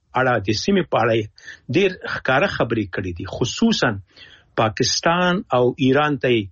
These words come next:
ګوتڅنډنه وکړه چې موږ په ښکاره ګورو چې ستاسو په هر ساحه کې د تروریستانو،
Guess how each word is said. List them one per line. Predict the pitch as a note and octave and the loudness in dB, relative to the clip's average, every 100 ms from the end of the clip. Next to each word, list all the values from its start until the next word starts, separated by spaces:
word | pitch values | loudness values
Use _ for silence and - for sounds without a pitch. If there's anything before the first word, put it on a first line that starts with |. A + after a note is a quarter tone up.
| _ - - _ G#2+ | _ -20 -20 _ -2
ګوتڅنډنه | B2 - C3+ B2+ F3+ G3 | -2 0 0 2 2 0
وکړه | A2 G2 G#2 F#2 | -2 -4 -8 -4
چې | A#2 A2+ | 0 2
موږ | C#3+ B2 | 2 0
په | A2+ | -2
ښکاره | - - C#3 F#3+ D#3+ | -6 -2 0 0 2
ګورو | E3 F#3 A#2 | 2 2 0
چې | - G2 G2 - - - - | -2 -8 -10 -20 -16 -8 -6
ستاسو | - D#3 C#3 C3 - | 0 0 0 -4 -2
په | A#2+ - | -4 -2
هر | G#3+ F#3 C#3 | -2 -2 -4
ساحه | - B2 D3 | -4 -2 -2
کې | - A#2 G#2+ _ _ _ _ | -2 -6 -6 _ _ _ _
د | A2+ | -2
تروریستانو، | C3 B2+ A#2+ - D3+ C#3+ C3 | 2 2 0 0 0 0 0